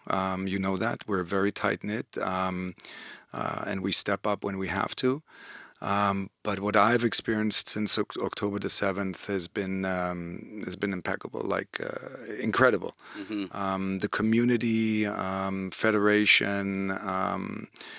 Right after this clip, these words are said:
Speaker 1: uh, individuals, uh, within the community. Um, I was privileged enough to put an event together, um, to help the university's emergency fund within just a couple of days. That was very successful.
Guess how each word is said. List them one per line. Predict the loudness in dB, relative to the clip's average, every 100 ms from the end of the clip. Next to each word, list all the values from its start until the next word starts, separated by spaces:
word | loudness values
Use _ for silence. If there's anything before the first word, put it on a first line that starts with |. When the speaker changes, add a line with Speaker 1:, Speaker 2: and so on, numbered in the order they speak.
| -16 -20 _
Speaker 1:
uh, | -8 -8 -8 -10 -12 -12 -14 -6
individuals, | 0 2 4 2 2 2 2 2 2 2 2 2 -2 -12 -20 -20 _ -8
uh, | -6
within | -2 0 2 2
the | 0
community. | -2 -2 -2 -2 -2 -4 -6 -8 -8 -6
Um, | -6 -6 -8 -10 -12 -6
I | -2 0
was | -2
privileged | -2 -2 -2 0 0
enough | 0 -4
to | -4
put | -2 -2
an | -2
event | -2 -2 -2
together, | -2 -2 0 0 0 -2
um, | -2 -4 -4 -8 -10 -10 -8
to | -6
help | -2 -2 -2 -6
the |
university's | -4 -4 0 0 0 -2
emergency | 0 0 0 -2 -2
fund | -2 -4
within | -4 -4 -2
just | 2 2 2
a |
couple | -2 -2 -2
of | -6 -2
days. | 0 0 0
That | 0 -2
was | -4 -2
very | 2
successful. | 2 2 2 4 2 2 -2